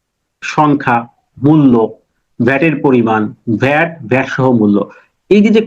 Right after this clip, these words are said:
কমন যে বিষয়গুলো আমরা এই ফর্মে দেখলাম, এটা থাকলেই ওই ডকুমেন্টকে ওই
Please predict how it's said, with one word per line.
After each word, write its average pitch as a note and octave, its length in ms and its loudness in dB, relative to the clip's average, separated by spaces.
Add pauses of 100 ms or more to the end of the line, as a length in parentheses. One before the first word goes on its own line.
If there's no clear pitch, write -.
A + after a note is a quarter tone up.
কমন D#3+ 300 2 (120)
যে A3 80 4
বিষয়গুলো D3 600 0
আমরা A#2+ 260 0 (100)
এই B2+ 160 2
ফর্মে B2 280 0 (120)
দেখলাম, C#3 360 0 (680)
এটা F3 200 0 (160)
থাকলেই E3+ 500 2 (580)
ওই F#3 180 4 (220)
ডকুমেন্টকে E3 640 0 (760)
ওই F3 140 4